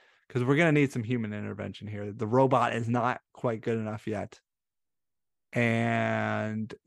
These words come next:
go to, uh, iTunes or wherever you listen to your podcasts. Give us five stars. Write a review. It helps us, helps drive us up the charts, which really strokes my ego. Makes me feel good. I get random emails about, "Oh, you're, you know,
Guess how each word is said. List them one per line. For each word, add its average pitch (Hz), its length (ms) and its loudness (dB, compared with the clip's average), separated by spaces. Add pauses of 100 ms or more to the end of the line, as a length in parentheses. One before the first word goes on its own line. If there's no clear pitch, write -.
go 117 180 2
to, 107 100 -2
uh, 104 300 -4
iTunes 127 520 0
or 117 60 0
wherever 113 280 -2
you 113 120 -2
listen 101 240 -10
to 104 40 -8
your 101 100 -10
podcasts. 98 640 -8
Give 131 160 -2
us 117 80 -4
five - 260 -10
stars. - 440 -18 (580)
Write 123 240 0
a 110 40 -2
review. 98 420 -2
It 104 100 -4
helps 123 260 -2
us, 113 160 -4 (300)
helps 127 300 -6
drive 123 320 2
us 117 100 -8
up 113 160 -4
the 98 80 -14
charts, - 540 -6 (220)
which 127 220 0
really 147 260 6
strokes - 420 -4
my 98 180 -4
ego. 95 340 -8 (460)
Makes 127 220 -2
me 127 100 0
feel 113 260 -2
good. 101 320 -4 (680)
I 123 100 -2
get 123 180 2
random 117 320 -2
emails 104 420 -8
about, 101 260 -6
"Oh, 113 200 -4
you're, 110 440 -4 (420)
you 117 120 -4
know, 95 240 -6